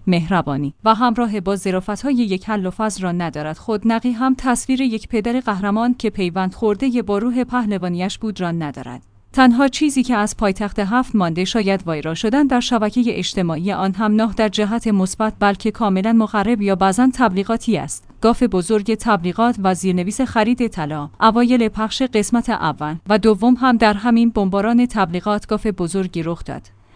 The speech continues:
در هنگام پخش سریال پایتخت، تبلیغاتی از صندوق طلا و خرید طلای با پشتوانه در نوار زیرنویس شبکه یک به چشم خورد.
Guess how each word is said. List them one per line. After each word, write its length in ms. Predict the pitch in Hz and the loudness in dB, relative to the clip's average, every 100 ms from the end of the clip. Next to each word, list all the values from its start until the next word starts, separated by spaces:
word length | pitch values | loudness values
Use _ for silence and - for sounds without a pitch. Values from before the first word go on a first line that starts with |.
| - - | -16 0
در 180 | 202 214 | 2 2
هنگام 480 | 214 208 196 262 262 | 2 0 4 6 6
پخش 360 | 240 247 - | 4 0 0
سریال 480 | 247 - 214 220 220 | 0 2 2 2 0
پایتخت، 600 | - 202 180 233 240 247 - - | 0 -2 0 0 -2 -2 -10 0
تبلیغاتی 640 | 233 220 214 262 262 240 | 2 2 0 0 0 0
از 100 | 208 | 0
صندوق 500 | - 240 202 226 240 | 0 2 2 2 0
طلا 340 | 247 214 190 226 | -2 -2 -2 0
و 100 | 196 | 0
خرید 440 | 208 214 196 202 247 | 0 0 0 0 0
طلای 420 | 247 220 214 226 | 2 2 2 0
با 160 | 190 | 0
پشتوانه 560 | 185 196 190 202 220 240 | 0 -2 -4 0 4 4
در 160 | 233 220 | 4 4
نوار 400 | 226 202 208 214 | 4 2 0 -2
زیرنویس 580 | 202 214 190 185 202 | 0 0 0 -2 -4
شبکه 480 | 220 - 202 196 226 | -4 -2 0 0 -2
یک 380 | 220 220 220 240 | -2 -2 -2 -2
به 100 | 214 | -4
چشم 300 | 208 196 - | -2 -4 -6
خورد. 380 | - 156 143 | -10 -12 -12